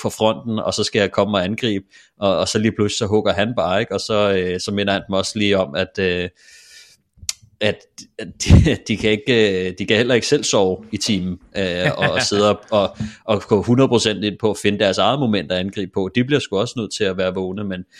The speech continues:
i sidste ende, så synes jeg faktisk, at, at de andre, <laughs> altså, de bliver lullet med på, på Mads P's, øh, agenda, øh, og dummer sig gevaldigt. Altså, øh, men, men jeg vil sige, det,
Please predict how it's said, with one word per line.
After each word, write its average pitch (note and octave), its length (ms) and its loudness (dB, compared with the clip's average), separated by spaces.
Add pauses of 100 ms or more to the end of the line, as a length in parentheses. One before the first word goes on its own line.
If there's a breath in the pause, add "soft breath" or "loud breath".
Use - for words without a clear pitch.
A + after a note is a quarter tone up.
(220 loud breath)
i G#2 80 -6
sidste A#2 280 2
ende, G2 120 2
så G2+ 100 -2
synes G2+ 140 0
jeg G2+ 120 2
faktisk, F2+ 260 0
at, F#2 80 -4 (200)
at F#2+ 100 -6 (100)
de A2 140 0
andre, G#2 340 0 (300)
<laughs> - 260 -20
altså, C#3 340 -2 (120)
de A2 120 4 (420 loud breath)
bliver A#2 140 4
lullet G#2+ 340 6
med G#2 140 4 (100)
på, G#2 380 2
på G#2+ 80 0
Mads F#2+ 220 -2
P's, A2 480 -2
øh, F#2 640 0
agenda, G2 460 -2 (500 loud breath)
øh, F2+ 300 0 (120)
og G2+ 180 -2
dummer G2+ 240 2
sig G2+ 200 -4
gevaldigt. F2+ 480 -4
Altså, F2 500 0
øh, E2+ 240 -6
men, F#2 200 -8
men F#2 160 -6
jeg F#2 100 -4
vil F2+ 80 -6
sige, G2 240 -6
det, F#2 200 -2